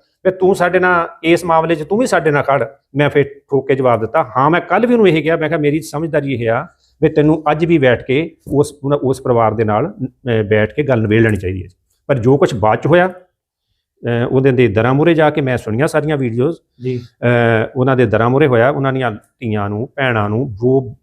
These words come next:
Speaker 1: ਬੋਲਿਆ, ਔਰ ਮੈਂ, ਮੈਂ ਕਹਿੰਦਾ ਵੀ ਇਹ ਅਸ-, ਸੱਭਿਅਕ ਠੀਕ ਨਹੀਂ। ਹਾਂ, ਫਿਰ ਜੇ ਤੁਸੀਂ ਮਰਦਾਨਗੀ ਦਾ ਹੱਲ ਨਹੀਂ ਸੀ,
Speaker 2: ਜੀ।
Speaker 1: ਫਿਰ ਸਿੱਧਾ ਪੁਲਿਸ ਥਾਣੇ ਮੂਹਰੇ ਜਾ ਕੇ ਬਹਿੰਦੇ, ਨਿੱਜੀ ਕਿਸੇ ਦੇ ਘਰ ਮੂਹਰੇ ਜਾਣ ਦਾ ਕੀ ਫਾਇਦਾ ਸੀ?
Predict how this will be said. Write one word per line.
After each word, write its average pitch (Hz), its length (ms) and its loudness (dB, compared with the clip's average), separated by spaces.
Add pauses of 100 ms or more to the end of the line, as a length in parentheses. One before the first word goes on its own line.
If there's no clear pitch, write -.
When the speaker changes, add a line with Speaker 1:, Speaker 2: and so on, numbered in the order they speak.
(140)
Speaker 1:
ਬੋਲਿਆ, 120 380 2 (540)
ਔਰ 147 120 2
ਮੈਂ, 139 280 2 (240)
ਮੈਂ 143 220 0
ਕਹਿੰਦਾ 147 200 -2
ਵੀ 165 180 -2
ਇਹ 151 160 0
ਅਸ-, - 360 -14 (160)
ਸੱਭਿਅਕ 156 300 2
ਠੀਕ 139 240 2
ਨਹੀਂ। 151 140 2
ਹਾਂ, 151 140 2
ਫਿਰ 180 120 2
ਜੇ 180 100 2
ਤੁਸੀਂ 175 220 -2
ਮਰਦਾਨਗੀ 147 440 0
ਦਾ 180 80 2
ਹੱਲ 156 160 2
ਨਹੀਂ 156 120 0
ਸੀ, 131 220 -4 (200)
Speaker 2:
ਜੀ। 131 180 -8
Speaker 1:
ਫਿਰ 180 120 2
ਸਿੱਧਾ 180 560 2 (540)
ਪੁਲਿਸ 202 220 -2
ਥਾਣੇ 170 180 0
ਮੂਹਰੇ 165 140 2
ਜਾ 139 100 2
ਕੇ 120 100 -2
ਬਹਿੰਦੇ, 90 220 -8 (600)
ਨਿੱਜੀ 170 320 0
ਕਿਸੇ 190 180 2
ਦੇ 185 80 2
ਘਰ 175 140 2
ਮੂਹਰੇ 139 160 0
ਜਾਣ 123 120 0
ਦਾ 101 100 0
ਕੀ 95 60 -6
ਫਾਇਦਾ 90 180 -8
ਸੀ? - 100 -20